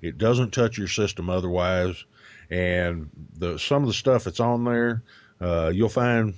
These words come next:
simple stuff like, uh, copies of radiograms and C W abbreviations, but you'll also find,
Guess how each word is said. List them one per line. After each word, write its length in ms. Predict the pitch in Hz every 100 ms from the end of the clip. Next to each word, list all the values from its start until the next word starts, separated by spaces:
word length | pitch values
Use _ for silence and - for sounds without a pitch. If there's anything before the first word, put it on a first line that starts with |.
| -
simple 320 | - 123 120
stuff 460 | - - 117 113 110
like, 300 | 107 110 104 - - - _ _
uh, 220 | 101 95
copies 380 | 101 120 117 104
of 80 | 98
radiograms 1000 | 107 110 107 95 107 107 107 104 104 98
and 240 | 107 104
C 220 | 98 117
W 540 | 113 113 107 107 107 104
abbreviations, 680 | 92 110 104 104 104 98 104
but 200 | 120 123
you'll 140 | 156
also 360 | 202 240 - 156
find, 500 | 139 123 113 110